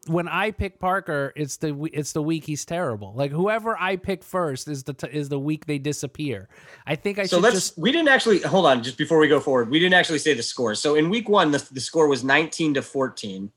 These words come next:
Speaker 2: or nineteen to fourteen point two five. Um, and this week,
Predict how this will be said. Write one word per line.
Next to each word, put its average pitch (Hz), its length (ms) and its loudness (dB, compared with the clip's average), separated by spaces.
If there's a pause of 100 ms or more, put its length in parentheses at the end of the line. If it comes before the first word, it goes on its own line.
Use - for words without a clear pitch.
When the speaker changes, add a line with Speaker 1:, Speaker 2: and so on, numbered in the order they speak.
Speaker 2:
or 117 100 -2
nineteen 151 380 2
to 139 80 0
fourteen 143 420 -2
point 127 240 -4
two 135 180 -6
five. 107 600 -2 (560)
Um, 117 360 0
and 123 200 -2
this 180 240 2
week, 135 400 -2